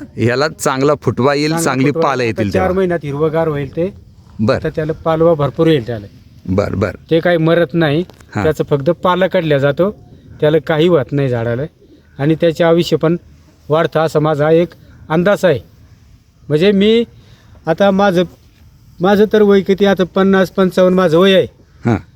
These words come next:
Speaker 2: आता मी झाडं जे राबतो ते झाडं अजून एकदम शेमचे शेम आहेत आणि काही झाडं राबले नाही,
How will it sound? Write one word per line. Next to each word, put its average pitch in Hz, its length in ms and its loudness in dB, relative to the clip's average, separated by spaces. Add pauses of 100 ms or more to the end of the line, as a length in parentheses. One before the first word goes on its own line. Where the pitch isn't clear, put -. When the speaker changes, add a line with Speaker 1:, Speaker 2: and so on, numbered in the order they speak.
(340)
Speaker 2:
आता 147 180 -2
मी 185 180 2
झाडं 170 320 2
जे 190 260 4
राबतो 185 540 2 (560)
ते 196 120 0
झाडं 160 260 -2
अजून 165 260 2
एकदम 170 280 2
शेमचे 147 460 -2
शेम 180 280 -2
आहेत 175 200 2 (640)
आणि 175 200 0
काही 196 340 -2
झाडं 165 260 0
राबले 175 380 2
नाही, 190 280 0